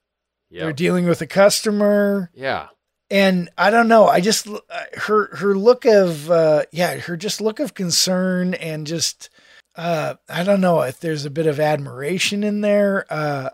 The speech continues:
Speaker 1: I don't know, but it's, it's really well done. I mean, and, and to do that acting wise,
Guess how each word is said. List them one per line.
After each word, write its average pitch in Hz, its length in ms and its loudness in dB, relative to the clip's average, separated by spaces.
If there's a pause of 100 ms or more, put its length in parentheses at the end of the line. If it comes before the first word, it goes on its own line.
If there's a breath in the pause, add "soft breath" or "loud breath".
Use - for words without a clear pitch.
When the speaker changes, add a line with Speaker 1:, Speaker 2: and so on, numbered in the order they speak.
Speaker 1:
I 156 80 -8
don't 170 180 0
know, 131 320 -6
but 160 160 -2
it's, - 760 -10 (380)
it's 165 280 -12
really 214 540 0 (100)
well 156 340 2
done. 143 500 -8
I 175 40 -4
mean, 185 260 -2
and, 185 320 -2 (540 soft breath)
and 208 240 2
to 185 100 -2
do 254 300 2
that 180 400 6 (600)
acting 170 480 -4
wise, 117 680 -16